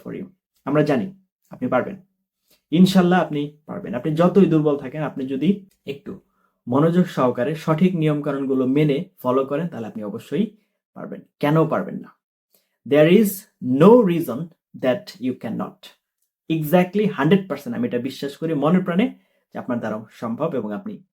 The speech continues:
পারবেন। এতক্ষণ মতো সাথে ছিলেন তার জন্য অনেক এবং অনেক ধন্যবাদ। এই ধরনের আরো অনেক ইনফরমেটিভ লেসন পাওয়ার জন্য এবং toefl প্রিপারেশনকে সহজ করার জন্য দয়া করে আমাদের পাশে থাকতে ভুলবেন না। এবং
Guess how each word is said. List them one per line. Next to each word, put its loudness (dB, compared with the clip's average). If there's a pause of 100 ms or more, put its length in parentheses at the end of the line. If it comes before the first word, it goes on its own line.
(160)
পারবেন। -14 (180)
এতক্ষণ -2
মতো -4
সাথে -2
ছিলেন 0
তার -4
জন্য -6
অনেক -8
এবং -8 (100)
অনেক -6
ধন্যবাদ। 0 (440)
এই 2
ধরনের 2 (140)
আরো 6 (100)
অনেক -4 (100)
ইনফরমেটিভ -6 (100)
লেসন -8
পাওয়ার -2
জন্য -6
এবং -4 (100)
toefl -8
প্রিপারেশনকে -10
সহজ -4
করার -2
জন্য 0 (500)
দয়া 2
করে -2
আমাদের -8
পাশে -12
থাকতে -8
ভুলবেন 2
না। -2 (100)
এবং -4